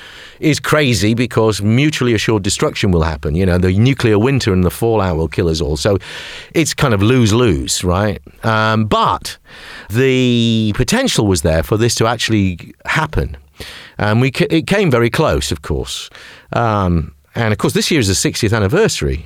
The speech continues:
of the crisis, as it happens. Um, and if I can plug it, we're, we're planning a conference at my university over the missile crisis, uh,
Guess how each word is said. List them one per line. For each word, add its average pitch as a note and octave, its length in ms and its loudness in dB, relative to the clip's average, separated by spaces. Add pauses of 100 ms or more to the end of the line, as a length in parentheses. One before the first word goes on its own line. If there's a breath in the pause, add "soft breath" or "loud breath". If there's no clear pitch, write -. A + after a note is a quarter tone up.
of G#2+ 280 -2
the E2+ 80 -2
crisis, - 680 -4
as E2 220 -6
it E2 100 -2
happens. - 580 -4 (460 loud breath)
Um, F2 580 0 (460 loud breath)
and F2+ 240 0
if G2+ 120 0
I A2+ 60 0
can G2+ 140 0
plug A2+ 340 2
it, A2 240 0
we're, A2+ 280 4
we're G#2+ 440 2
planning D#3 300 0
a G2+ 60 2
conference D#3 440 0
at G2 60 0
my A2 160 2
university G#2+ 760 2
over A#2+ 420 4
the G#2+ 80 2
missile A2+ 320 0
crisis, - 680 -4
uh, E2 340 0